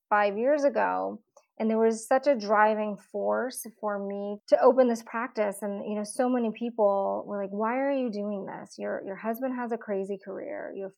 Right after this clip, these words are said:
four children." My youngest at the time was, you know, two going on three. And I said, "You're right. You're right." And there was guilt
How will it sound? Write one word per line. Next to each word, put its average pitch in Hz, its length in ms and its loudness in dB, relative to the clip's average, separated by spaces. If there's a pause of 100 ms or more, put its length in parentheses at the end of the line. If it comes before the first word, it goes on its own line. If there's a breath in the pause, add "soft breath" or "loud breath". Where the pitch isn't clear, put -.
(120)
four 220 220 -8
children." 190 760 -10 (320)
My 202 80 -2
youngest 247 500 -2
at 220 80 -12
the 214 60 -12
time 196 420 -10
was, 202 240 -12
you 196 100 -12
know, 196 160 -12
two 202 360 -8
going 202 280 -6
on 190 220 -10
three. 220 520 -4 (460)
And 214 120 -6
I 226 120 -2
said, 240 220 0
"You're 277 140 6
right. 285 420 2 (240)
You're 220 140 0
right." 226 440 4
And 208 360 -4
there 220 80 2
was 208 160 0
guilt 226 480 2